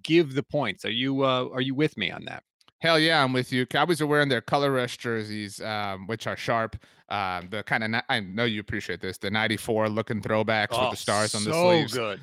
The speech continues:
Speaker 2: Yeah, so, um, they have not <laughs> generally had great moments when wearing them. Um, so hopefully this, this puts an end to that. But i-, if, if they maintain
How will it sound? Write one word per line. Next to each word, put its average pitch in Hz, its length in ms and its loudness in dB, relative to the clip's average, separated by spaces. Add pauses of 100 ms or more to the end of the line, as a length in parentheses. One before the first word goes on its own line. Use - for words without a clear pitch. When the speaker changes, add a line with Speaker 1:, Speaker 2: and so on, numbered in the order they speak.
(220)
Speaker 2:
Yeah, 107 300 2
so, 110 360 2
um, 107 460 2 (200)
they 139 160 2
have 147 220 2
not 165 320 4
<laughs> - 40 -18
generally 160 540 2
had 135 340 4 (360)
great 131 340 2
moments 131 580 -4
when 117 220 -4
wearing 120 360 0
them. 139 260 0 (340)
Um, 98 400 2
so 110 180 0
hopefully 123 520 2
this, 113 320 -4
this - 200 -6
puts 120 220 -2
an 110 120 -4
end 113 140 -4
to 123 60 -4
that. 120 260 0
But 110 220 -2 (440)
i-, 139 160 -2
if, 147 280 0 (100)
if 131 160 0
they 208 500 4 (140)
maintain 156 760 2